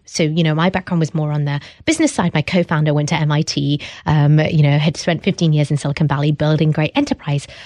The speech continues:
uh, software companies. And so the two of us came together and we really, um, went and pitched people we'd talked to previously in,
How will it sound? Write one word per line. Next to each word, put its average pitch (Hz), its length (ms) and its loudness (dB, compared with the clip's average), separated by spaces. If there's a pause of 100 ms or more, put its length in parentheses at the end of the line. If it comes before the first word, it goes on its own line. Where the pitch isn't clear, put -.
(140)
uh, 170 100 0
software 160 360 -2
companies. 147 460 0
And 175 120 2
so 175 100 2
the 170 100 2
two 254 200 0
of 233 80 2
us 208 80 0
came 160 200 0
together 147 360 -4
and - 360 -4
we 196 80 6
really, 240 460 2
um, 160 260 2
went 220 220 2
and 175 80 -2
pitched - 320 -2
people 185 320 0
we'd 156 240 -4 (220)
talked 233 300 0
to 170 100 2
previously 202 500 0
in, 156 140 -2